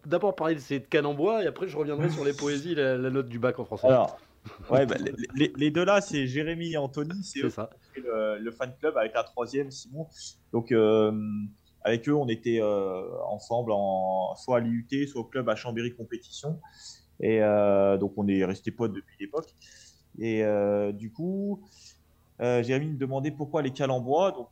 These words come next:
Speaker 2: euh, je mettais deux petites cales en bois au pied de mon lit, que ce soit chez moi ou en course. J'avais toujours ça dans ma valise avant.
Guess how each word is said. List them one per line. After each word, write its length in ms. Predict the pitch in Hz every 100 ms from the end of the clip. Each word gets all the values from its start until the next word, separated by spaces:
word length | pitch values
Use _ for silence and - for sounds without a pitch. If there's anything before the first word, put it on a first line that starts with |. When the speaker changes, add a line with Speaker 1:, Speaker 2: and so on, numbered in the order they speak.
| 127
Speaker 2:
euh, 200 | 117 113
je 80 | -
mettais 220 | 120 143
deux 160 | 117 147
petites 240 | - _
cales 200 | - 143
en 100 | 127
bois 160 | 113 139
au 80 |
pied 180 | 131 -
de 100 | 135
mon 140 | 131 127
lit, 260 | 143 190 - _ _
que 120 | _
ce 120 | -
soit 160 | 123 123
chez 180 | - 131
moi 300 | 123 131 135
ou 120 | 113
en 60 | 110
course. 320 | - 165 -
J'avais 140 | 110
toujours 160 | - 117
ça 120 | 135
dans 100 | 117
ma 120 | 107
valise 320 | 101 110 147
avant. 300 | 113 104 156